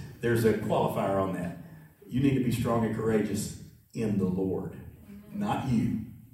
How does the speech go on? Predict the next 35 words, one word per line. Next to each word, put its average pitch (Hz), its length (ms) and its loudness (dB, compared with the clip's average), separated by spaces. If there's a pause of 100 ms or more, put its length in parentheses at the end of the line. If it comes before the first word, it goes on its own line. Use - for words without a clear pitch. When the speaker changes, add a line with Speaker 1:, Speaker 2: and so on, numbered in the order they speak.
(320)
Speaker 1:
It 110 160 0
ain't 113 240 2
you. 101 320 0 (680)
Because 113 260 0
the 113 60 2
minute 151 200 6
you 156 200 6
go 160 220 10
in 151 80 10
there 151 160 6
and 139 100 6
you 147 100 6
try 156 160 4
to 135 80 4
fight 147 300 0
your 135 120 2
battles 139 400 2
in 127 100 4
your 131 180 6
own 143 140 6
strength, 139 380 0 (440)
you're 147 160 -2
gonna 101 160 2
get 90 160 2
whooped. - 360 4 (800)
Because 104 180 -6
the 101 60 -2
devil's 110 360 4
a 104 60 0
lot 110 200 -2
stronger 95 360 -2
than 87 120 -4
you 87 220 -2
by 87 160 -6
yourself. - 440 -10